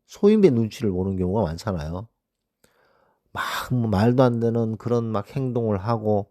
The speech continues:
그렇기 때문에 이 보통 참 착하고 선하신 분들은 소인배 눈치를 보고 사는 경우가 대부분이죠. 근데 이 소인배가 눈치를 보는 것,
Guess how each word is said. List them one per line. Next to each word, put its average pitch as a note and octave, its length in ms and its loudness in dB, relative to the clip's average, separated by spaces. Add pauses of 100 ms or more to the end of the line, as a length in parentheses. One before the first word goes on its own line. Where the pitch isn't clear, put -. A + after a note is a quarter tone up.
(120)
그렇기 C#3+ 240 4
때문에 A#2+ 520 6 (440)
이 B2+ 100 2 (180)
보통 C3+ 600 0 (300)
참 B2 340 -6 (600)
착하고 A#2 960 0
선하신 D3+ 480 0
분들은 G2 520 -2 (360)
소인배 A#3+ 540 4
눈치를 B2 500 2
보고 F#2+ 440 -4
사는 A#2+ 400 -2
경우가 G2 600 -2 (260)
대부분이죠. F#2+ 760 2 (840)
근데 C#3+ 520 8 (1120)
이 E3 160 2
소인배가 B3+ 600 6
눈치를 C3 460 2
보는 F#2 260 -2
것, - 220 -12